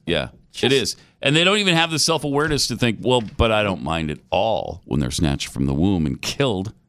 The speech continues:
Speaker 1: But don't you
Speaker 2: Hmm.
Speaker 1: dare take them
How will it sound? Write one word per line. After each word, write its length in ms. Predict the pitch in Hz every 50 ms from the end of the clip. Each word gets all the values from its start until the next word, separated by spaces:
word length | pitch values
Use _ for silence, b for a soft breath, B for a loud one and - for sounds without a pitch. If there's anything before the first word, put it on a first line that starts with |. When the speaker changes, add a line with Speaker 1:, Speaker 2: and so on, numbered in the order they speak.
| _ _ _ _ _ _ _ _ _ _ _ _ _ _ _ _ _ _ _ _
Speaker 1:
But 160 | 131 135 -
don't 240 | 170 190 202 127 -
you 80 | 202
Speaker 2:
Hmm. 60 | 160 131 -
Speaker 1:
dare 320 | - 151 160 160 151 147 139
take 320 | - - 160 160 156 -
them 300 | 180 175 180 180 160